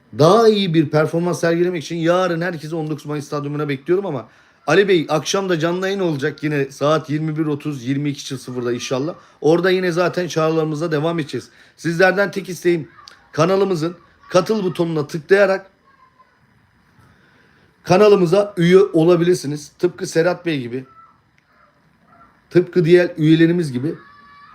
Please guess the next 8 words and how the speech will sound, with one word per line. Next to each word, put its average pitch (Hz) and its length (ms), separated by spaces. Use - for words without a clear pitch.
kanalımızın 165 560
katıl 165 320
butonuna 143 380
tıklayarak 156 520
üyemiz 151 340
olabilirsiniz. 147 840
Bazı 170 320
programlarda 143 840